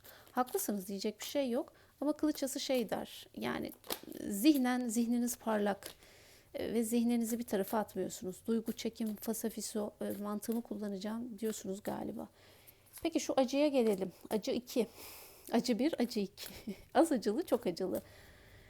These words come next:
<laughs> Ben böyle deyince de "Niye dalga geçiyorsunuz?" falan diye yorumlar geliyor. Hayatı o kadar ciddiye almayın. Acılarınızla dalga geçin.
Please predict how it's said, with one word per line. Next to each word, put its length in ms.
<laughs> 640
Ben 200
böyle 260
deyince 320
de 120
"Niye 180
dalga 260
geçiyorsunuz?" 560
falan 300
diye 100
yorumlar 460
geliyor. 380
Hayatı 320
o 40
kadar 280
ciddiye 320
almayın. 380
Acılarınızla 640
dalga 240
geçin. 340